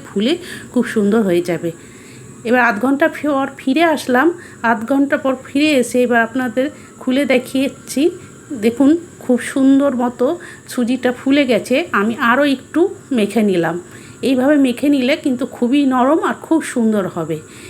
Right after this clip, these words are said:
এবার এই ডোটা থেকে আমি ছোট ছোট সাইজ করে লেচি কেটে নিচ্ছি লুচির জন্য। এখানে আমি এরকম সাইজ করে নিচ্ছি, আপনারা যেমন খুশি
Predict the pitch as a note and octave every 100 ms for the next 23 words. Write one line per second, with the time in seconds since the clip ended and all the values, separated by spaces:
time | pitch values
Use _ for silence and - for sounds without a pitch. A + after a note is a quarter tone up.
0 | - C#4 D4 D4 C#4+ C#4+ A#3 A3+ C4 D4
1 | D4 C4+ - C#4+ F#4+ B3 A#3 - C4 D4
2 | D4 B3+ D4 - A#3 A#3 A#3 - B3 B3+
3 | F#3+ - A#3+ A#3+ - - - C4 C#4 C#4+
4 | C#4 C4 - D#4+ E4+ - - A#3 A3+ C#4
5 | A3+ C4 B3 C4 F#4+ - - C4+ C#4+ D4+
6 | D4+ D#4 A#3+ G#3+ D4+ C#4+ B3+ B3 B3 D4+
7 | D4 C#4+ D4 - E4 F4+ F#3 G#3 G#3+ A3+
8 | G3+ G#3 A#3+ D4 - C4 C#4